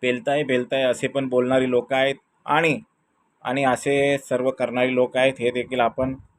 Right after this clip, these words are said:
सर्वांनी समजून घेण्याची काळाची गरज आहे. आणि त्या अशा घाणेरड्या कृत्या करण्याची हिंमत ह्या महाराष्ट्रामध्ये परराज्यातून येणाऱ्या लोकांची झाली नाही पाहिजे.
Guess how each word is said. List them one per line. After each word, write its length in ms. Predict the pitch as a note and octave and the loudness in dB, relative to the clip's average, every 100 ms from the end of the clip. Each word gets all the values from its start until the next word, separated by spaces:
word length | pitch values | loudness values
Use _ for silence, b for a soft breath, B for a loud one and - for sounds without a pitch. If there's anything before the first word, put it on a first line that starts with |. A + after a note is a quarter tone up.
| _ _ - | _ _ -4
सर्वांनी 340 | A#2+ B2+ C3 | 0 0 -2
समजून 400 | C3 A2 A2 B2 | -6 -6 -6 -6
घेण्याची 400 | A#2 B2+ A#2+ C#3 | -6 -8 -10 -12
काळाची 460 | - G#2+ A2 A2 A2 | -4 0 0 -4 -6
गरज 280 | A2+ A#2 | -4 -2
आहे. 160 | C3 C3+ - - - _ _ | -2 -2 -8 -20 -20 _ _
आणि 460 | A#2+ A#2+ C3 C3 C3 - _ | -4 -2 -2 -4 -6 -10 _
त्या 100 | B2 | -6
अशा 260 | A2+ C3 B2 | -2 -2 -2
घाणेरड्या 480 | A2 A#2+ A#2+ B2 A#2 - _ _ _ - | -2 -2 2 2 0 -12 _ _ _ -10
कृत्या 340 | A#2 A2+ C3+ | -10 0 -2
करण्याची 420 | - A#2+ B2 B2+ B2+ | 2 -2 0 -4 -4
हिंमत 320 | G#2+ A#2+ C3 | -6 -2 -2
ह्या 140 | A#2+ A#2 | -2 -4
महाराष्ट्रामध्ये 720 | A2 A2+ A2+ B2 A#2 A#2 A#2 | -2 -2 -2 -6 -4 -2 -4
परराज्यातून 600 | A2 A2+ G#2 G2+ G#2 A2+ | -4 -4 -4 -6 -8 -6
येणाऱ्या 240 | G#2 G#2+ | -2 -2
लोकांची 440 | A2 G#2 A#2 A2 A2 | -2 -4 -6 -10 -8
झाली 220 | F#2+ G#2+ | -6 -4
नाही 120 | A#2 | -2
पाहिजे. 320 | A#2 A#2 C3 | -2 -2 -4